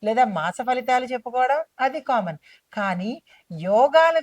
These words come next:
గురించి చెప్పుకోవడము, ఎవరెవరికి ఏ యోగం వర్తిస్తుంది, ఆ యోగంలో మేము ఏం చేయాలి, ఏం చెయ్యకూడదు, ఆ యోగంలో ఏం లాభాలు వస్తాయి అనే క్యూరియాసిటీ కానీ, అనే ఉత్సాహం కానీ,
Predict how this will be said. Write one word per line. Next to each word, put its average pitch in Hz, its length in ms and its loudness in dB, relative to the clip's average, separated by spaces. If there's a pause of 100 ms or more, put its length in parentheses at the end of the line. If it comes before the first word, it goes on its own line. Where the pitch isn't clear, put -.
గురించి 277 380 -12
చెప్పుకోవడము, 202 720 -2 (320)
ఎవరెవరికి 233 840 0
ఏ 226 120 -2
యోగం 220 460 -2
వర్తిస్తుంది, 190 880 -4 (320)
ఆ 269 160 2
యోగంలో 247 600 0
మేము 208 220 -8
ఏం 214 320 -8
చేయాలి, 214 580 0 (320)
ఏం 269 340 -4
చెయ్యకూడదు, 190 680 -4 (300)
ఆ 262 140 0
యోగంలో 247 560 -6
ఏం 214 360 -10
లాభాలు 196 560 -2
వస్తాయి 220 680 0 (360)
అనే 269 300 0
క్యూరియాసిటీ 226 800 -4
కానీ, 202 380 -2 (280)
అనే 202 220 -2
ఉత్సాహం 247 760 -2
కానీ, 226 480 0